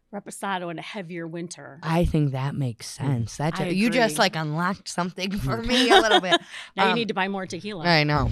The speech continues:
Speaker 2: But speaking of, I guess, uh, Nuevo Modern Mexican, are there any, like, what,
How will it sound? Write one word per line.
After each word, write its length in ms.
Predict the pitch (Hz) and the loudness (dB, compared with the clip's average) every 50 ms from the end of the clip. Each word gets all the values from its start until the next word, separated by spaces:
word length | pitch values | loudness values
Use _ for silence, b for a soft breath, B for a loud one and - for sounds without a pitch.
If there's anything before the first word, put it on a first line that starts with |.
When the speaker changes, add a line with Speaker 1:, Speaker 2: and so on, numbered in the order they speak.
| 123 - - | 2 6 8
Speaker 2:
But 180 | 185 185 - | 8 8 6
speaking 400 | - - - 294 302 - 339 311 | 2 -4 -2 -2 -2 0 0 0
of, 100 | 285 247 | 0 0
I 60 | 202 180 | 0 0
guess, 300 | 170 196 202 202 - - | 0 0 0 0 0 0
uh, 160 | 170 165 147 | 2 2 2
Nuevo 520 | 151 180 175 165 180 180 180 165 185 180 | 0 0 -2 -2 -2 -2 -2 -2 -2 0
Modern 360 | 170 165 156 156 156 156 151 | 0 0 0 0 0 -2 -2
Mexican, 360 | 151 160 - - - - 190 170 | -4 -6 -6 -8 -8 -4 -2 0
are 120 | 165 160 | 0 2
there 140 | 160 175 - - | 2 2 2 2
any, 240 | 196 226 233 233 | 0 -2 -2 -2
like, 220 | 214 185 170 156 - b b b b b | 0 0 0 -2 -2 b b b b b
what, 300 | - 185 214 - - _ | 0 0 0 0 0 _